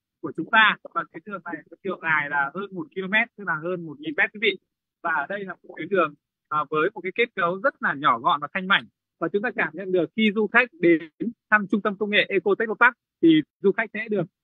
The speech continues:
hình dung ra, đúng không ạ? Và, và được đi trên một cái chuyến tàu rất là êm ái, mượt mà như tuyến Uli Lai này. Và hiện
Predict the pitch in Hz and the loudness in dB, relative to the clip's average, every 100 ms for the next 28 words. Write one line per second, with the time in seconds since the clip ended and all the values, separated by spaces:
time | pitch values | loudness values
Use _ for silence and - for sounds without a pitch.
0 | _ - 165 175 180 220 226 226 214 220 | _ -10 -2 2 4 4 6 6 4 0
1 | - _ _ 165 160 170 170 165 _ _ | -4 _ _ -4 0 0 0 -2 _ _
2 | 254 254 233 240 226 190 170 - 170 190 | -10 -8 -2 -2 -2 -6 -10 -4 -4 -4
3 | 254 294 _ _ _ _ 190 180 156 240 | -8 -16 _ _ _ _ 2 4 2 0
4 | 277 202 170 202 196 170 202 220 185 180 | 2 2 2 -2 0 0 0 -2 -2 0
5 | 156 175 175 180 214 202 202 180 170 - | 0 0 -6 -6 -8 -6 -4 0 -2 -2
6 | _ _ _ - 180 180 170 | _ _ _ 0 2 2 -2